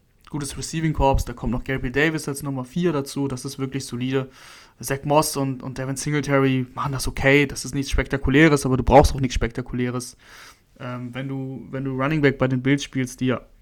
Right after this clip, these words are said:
wissen wir, wissen wir alle, über, über die Offensive, äh, über die Offensive Line, sag ich, über, ähm, über Josh Allen kommen. Und, äh, wenn ich schon, wenn ich schon die Offensive Line erwähne, kann ich auch noch ein bisschen über die reden. Die ist halt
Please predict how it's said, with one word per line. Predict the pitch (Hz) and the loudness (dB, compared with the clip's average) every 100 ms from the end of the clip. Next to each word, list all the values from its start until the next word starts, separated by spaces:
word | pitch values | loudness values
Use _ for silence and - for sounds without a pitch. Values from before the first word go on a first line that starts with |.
| - - - - - _ - - | -20 -20 -20 -20 -20 _ -20 -6
wissen | 143 - | -6 -4
wir, | 139 127 120 | -2 -2 -4
wissen | 123 131 | -6 -6
wir | 101 | -4
alle, | 123 127 127 - - - _ | -4 -6 -8 -18 -20 -20 _
über, | 170 160 156 | 2 4 4
über | 143 135 | 2 2
die | 139 | 0
Offensive, | - - 135 135 127 - | 0 -2 -6 -6 -10 -8
äh, | 113 | -8
über | 117 117 | -8 -12
die | 123 | -12
Offensive | 120 - - | -12 -12 -8
Line, | 123 | -6
sag | 123 120 | -6 -10
ich, | 123 - - - - | -14 -20 -20 -20 -10
über, | - 151 151 147 - | -4 2 4 4 2
ähm, | 135 131 135 | 0 0 -2
über | 135 143 | -2 0
Josh | 143 139 | 0 2
Allen | 151 165 | 4 4
kommen. | - 127 127 135 - - - _ _ - | 0 -2 -2 -6 -16 -20 -20 _ _ -10
Und, | 131 131 127 | -6 -6 -6
äh, | 123 123 120 - - - _ - | -8 -10 -12 -16 -20 -20 _ -6
wenn | 143 151 | 0 2
ich | 143 | 2
schon, | 151 147 | 2 2
wenn | 131 139 | 0 -2
ich | 139 | 0
schon | 143 | -2
die | 127 | 0
Offensive | 131 147 139 131 | -2 -2 -4 -4
Line | 123 131 139 - | 0 2 0 -2
erwähne, | 120 127 139 143 135 - | -4 0 0 0 -2 -6
kann | - | -10
ich | 131 | -6
auch | 123 | -4
noch | 127 | -4
ein | |
bisschen | 131 139 | -6 -6
über | 123 | -4
die | 135 | 0
reden. | 139 127 | 0 0
Die | 147 | -4
ist | 143 | 0
halt | 139 127 | 0 0